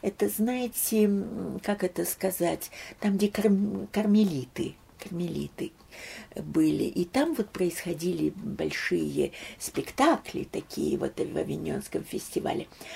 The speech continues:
А он нас встретил, дал ключи своей, эм, кельи, а сам уехал на несколько дней к своей матушке. А мы,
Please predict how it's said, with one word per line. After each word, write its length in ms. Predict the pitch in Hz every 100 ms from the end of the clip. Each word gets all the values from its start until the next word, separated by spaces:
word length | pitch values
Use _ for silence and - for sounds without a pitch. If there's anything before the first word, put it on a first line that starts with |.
| - -
А 180 | 185 190 -
он 260 | 302 226 - -
нас 380 | 202 175 185 -
встретил, 760 | - - 120 185 - - 427 - - -
дал 300 | 147 196 170
ключи 560 | - 165 160 - 180 151
своей, 600 | - - 151 139 143 - - -
эм, 880 | 120 120 - - - - 214 - - - - - -
кельи, 640 | - 151 131 165 269 480 571 - - - -
а 100 | 151
сам 260 | - - -
уехал 520 | 277 - 208 - 247
на 120 | 214
несколько 420 | 170 185 214 - 220
дней 280 | 190 185
к 60 | 202
своей 420 | - 196 160 185
матушке. 720 | 196 - - - - - - - - - - - -
А 120 | - 139
мы, 240 | 196